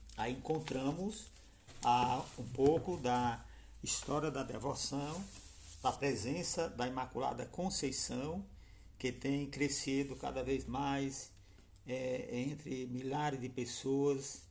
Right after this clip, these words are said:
por esse mundo afora, pelas pa-, pelas muitas paróquias, traz o título de Nossa Senhora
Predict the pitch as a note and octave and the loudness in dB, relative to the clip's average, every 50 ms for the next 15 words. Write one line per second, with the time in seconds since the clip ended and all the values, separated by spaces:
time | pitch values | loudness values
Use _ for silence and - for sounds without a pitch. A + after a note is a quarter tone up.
0 | - - - - - - - - B2 C3 C3+ C3+ - D3 C3+ C3 C3 B2+ B2+ A#2 | -20 -20 -20 -20 -20 -18 -8 -4 2 4 4 4 4 2 0 -4 -4 -4 -4 -4
1 | - - - B2+ B2+ C3+ C#3 C3 - B2 A2+ A#2+ A#2+ - - - A2+ A#2 A#2 - | -4 -4 0 0 0 0 0 -2 -4 -4 -4 -2 -2 -2 -2 0 0 0 0 -2
2 | - A#2 A#2 A#2 A#2 A2 - - - C#3+ E3+ E3 D#3+ C#3+ - - - C3 B2 A#2 | -6 -6 -4 -2 -4 -4 -4 -6 -6 -6 -4 -2 -2 -2 -2 0 0 0 0 0
3 | A#2+ B2+ C#3+ C#3+ - D3+ D#3 - - - - - - - - - - - - - | -2 -2 -2 -4 -4 -6 -4 -4 -4 -6 -6 -8 -16 -16 -18 -18 -18 -12 -4 0
4 | B2 C#3 C3 C3 C3+ C3+ D3+ D3+ D3 - - C3 B2+ C3+ C3+ C#3+ C#3 A#2 A2 A#2 | 2 2 4 4 2 0 -2 -4 -4 -4 -4 -2 -2 -4 -4 -4 -6 -4 -2 -2
5 | B2 B2+ C#3 D#3 E3 D#3 - - - - - - - - - A2+ A#2+ B2+ C3 - | 0 0 -2 -4 -4 -8 -14 -16 -16 -16 -16 -16 -14 -10 -6 -2 -2 0 2 0
6 | - - - - B2+ B2+ C3 | 0 2 2 2 2 0 -2